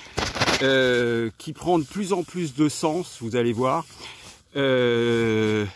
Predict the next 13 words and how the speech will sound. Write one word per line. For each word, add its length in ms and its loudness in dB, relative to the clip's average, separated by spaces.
si 180 2
vous 140 4
voulez 220 6
aller 220 6
la 140 6
voir 280 2
en 120 4
avant-première, 880 0
je 200 0
crois 200 0
que 60 -8
ça 120 0
s'appelle 400 0